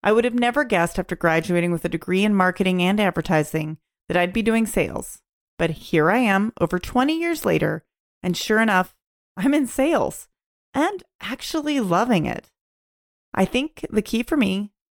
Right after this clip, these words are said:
is that I don't really sell. I help my clients with logoed products that they use to promote their brand or messaging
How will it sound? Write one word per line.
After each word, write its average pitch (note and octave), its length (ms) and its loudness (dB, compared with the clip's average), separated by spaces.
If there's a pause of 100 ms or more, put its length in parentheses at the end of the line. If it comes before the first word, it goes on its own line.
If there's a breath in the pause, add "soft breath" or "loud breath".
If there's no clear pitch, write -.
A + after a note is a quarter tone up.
is G#3 80 -10
that A#3 140 0
I - 20 6
don't D4+ 240 2
really C#4+ 280 2
sell. - 600 -4 (600)
I - 80 2
help G#3+ 180 4
my E4+ 100 2
clients B3 440 0
with A3 100 -2
logoed F#3 340 0
products E3 520 -2
that F3 160 -4
they E3+ 140 2
use G3 320 2
to - 100 -8
promote E3+ 340 0
their G3 160 4
brand G3 420 0 (220)
or D#4 160 2
messaging G3 560 0